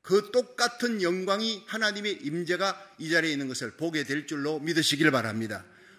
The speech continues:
우시아 왕이 죽던 해 우시아가 보았던 그 영광을 그 집사님이 본 거예요. 일생에 처음, 그런 영광은 처음 봤다는 거예요. 여러분,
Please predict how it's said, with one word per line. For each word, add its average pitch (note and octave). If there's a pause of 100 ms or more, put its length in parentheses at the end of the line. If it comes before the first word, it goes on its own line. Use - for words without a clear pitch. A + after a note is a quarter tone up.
(140)
우시아 A#3+
왕이 A3+
죽던 A3
해 G#3+
우시아가 A3+
보았던 E3
그 E3
영광을 F#3+
그 G#3
집사님이 B3
본 A2+
거예요. D#3+ (380)
일생에 C#4+
처음, B3+ (300)
그런 B3+ (160)
영광은 F#3
처음 B3+
봤다는 A#3+
거예요. - (380)
여러분, C#3